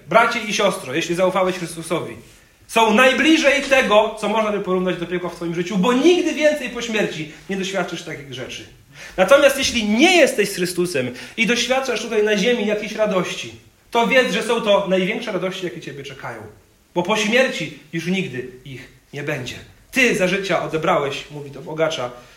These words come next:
swoje dobro, on odebrał swoje zło. Teraz on już nigdy nie będzie doświadczał zła, Łazarz, a ty już nigdy nie będziesz doświadczał dobra.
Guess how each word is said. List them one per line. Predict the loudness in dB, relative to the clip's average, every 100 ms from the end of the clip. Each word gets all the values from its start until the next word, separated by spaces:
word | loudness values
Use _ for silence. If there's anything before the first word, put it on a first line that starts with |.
| _
swoje | -14 -2 0 2 2 0 0
dobro, | 2 2 2 0 -2 -12 -20 _
on | 0 0 -4 -14 -16
odebrał | -8 -6 -6 -10
swoje | -10 -12 -10
zło. | -8
Teraz | -6 -2 -2
on | -4
już | -6 -6
nigdy | -6 -6
nie | -6 -6
będzie | -8 -10
doświadczał | -12 -10 -10 -8 -12
zła, | -10 -10 -8
Łazarz, | -6 -6 -6 -12 -14 -20 _
a | -14
ty | -8 -8 -8
już | -10 -10
nigdy | -12 -12
nie | -10
będziesz | -8 -8 -10
doświadczał | -12 -14 -14 -14 -14 -16 _ _ -20
dobra. | -12 -10 -10